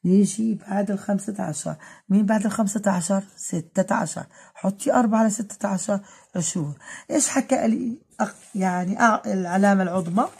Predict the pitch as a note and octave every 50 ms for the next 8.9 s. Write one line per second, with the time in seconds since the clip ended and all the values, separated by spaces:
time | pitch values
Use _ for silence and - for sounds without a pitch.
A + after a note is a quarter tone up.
0 | - _ _ _ _ _ _ - A3 G#3 G3+ A3 B3+ A#3 G3+ F3+ E3 E3+ F3 G3+
1 | C#4 F4 - - - - - - A3 A#3+ A#3 G3+ F#3+ F3 F3+ F#3 F#3+ G#3 A3 G#3
2 | F#3+ F3 E3+ E3+ F3 G#3+ B3+ A#3+ - _ _ - - - - _ _ _ - A#3+
3 | A3+ G#3+ G#3 G#3+ A#3+ A#3 - - E3+ D3 C#3+ D3 - _ _ _ _ _ _ _
4 | _ _ _ _ C4+ G#3 F3+ E3 E3 - - - _ - C4 G#3 G#3 G3 - -
5 | - - _ _ _ - - - _ _ B3 G#3 F3 D#3+ - - F#3+ G3+ G#3 G#3
6 | F#3+ - G3 F#3+ G#3 A#3 C#4+ F4 - - - - - C#4+ C4+ A#3+ - G3+ F#3 F#3+
7 | G3 G#3 A3+ - - - - - - - G#3 G3 G3 G3 - G#3+ G3 - F#3+ -
8 | - G#3 F#3 F3 E3+ - G3 F3+ E3 E3+ F3 E3 - - D#3 C#3+ D3